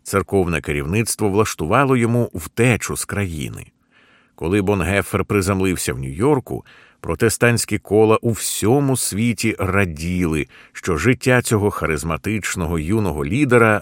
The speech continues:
врятоване. Бонгеферу надали так званий пророчий покій в об'єднаній богословській семінарії Нью-Йорка. Він приніс у семінарію не лише найкращі рекомендації,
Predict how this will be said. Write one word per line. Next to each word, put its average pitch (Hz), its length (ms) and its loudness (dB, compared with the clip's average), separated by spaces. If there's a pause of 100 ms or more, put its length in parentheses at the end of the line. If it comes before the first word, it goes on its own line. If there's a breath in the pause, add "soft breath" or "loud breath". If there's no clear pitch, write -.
врятоване. 64 840 -8 (1120 soft breath)
Бонгеферу 104 840 2
надали 90 420 0
так 117 180 0
званий 113 580 0 (140)
пророчий 120 680 2
покій 80 680 -4 (260 soft breath)
в 69 140 -10
об'єднаній 101 640 0
богословській 87 800 -2
семінарії 95 680 -2
Нью-Йорка. 110 680 -2 (560)
Він 131 260 0
приніс 151 500 0
у 123 120 0
семінарію 110 720 0
не 98 120 0
лише 98 320 0
найкращі 127 640 0
рекомендації, 80 1000 0